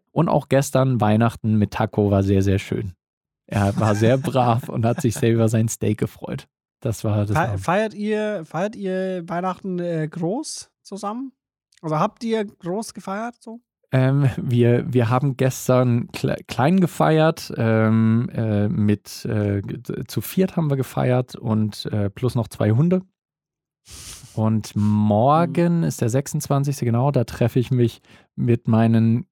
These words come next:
Speaker 1: Geschwistern noch. Äh, ich hab vier Geschwister. Und
Speaker 2: Super.
Speaker 1: mit denen, den Partnern und den ganzen Kindern, die da mittlerweile rumhopsen, acht Stück an
Speaker 2: Mhm.
Speaker 1: der Zahl, mit denen treffe ich mich morgen. Da gehen wir zusammen essen und dann, äh,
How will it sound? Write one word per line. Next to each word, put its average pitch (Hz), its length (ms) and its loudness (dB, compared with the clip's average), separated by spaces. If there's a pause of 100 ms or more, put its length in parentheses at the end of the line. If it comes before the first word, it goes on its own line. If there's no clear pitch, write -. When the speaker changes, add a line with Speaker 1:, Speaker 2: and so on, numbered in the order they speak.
(220)
Speaker 1:
Geschwistern 156 680 0
noch. 170 320 -2
Äh, 113 420 -2
ich - 140 -6
hab 110 80 -2
vier - 280 0
Geschwister. 160 600 -2 (720)
Und 110 400 2
Speaker 2:
Super. - 140 -8
Speaker 1:
mit - 540 -2
denen, 143 400 2
den 117 140 0
Partnern 123 640 0
und 113 420 0
den 110 140 2
ganzen 110 340 0
Kindern, 139 360 0
die 123 100 0
da 120 80 2
mittlerweile 110 400 0
rumhopsen, 110 800 -2
acht 104 200 -6
Stück 123 220 -4
an 117 80 -2
Speaker 2:
Mhm. 107 40 0
Speaker 1:
der 101 120 0
Zahl, 107 300 -2 (320)
mit 113 120 -8
denen 101 160 -2
treffe 107 220 -6
ich 98 100 -10
mich 95 140 -2
morgen. 98 380 0 (520)
Da 101 200 0
gehen 107 160 0
wir 104 100 0
zusammen 104 320 0
essen 117 340 -2
und 101 440 -2
dann, 95 320 0
äh, 98 420 -4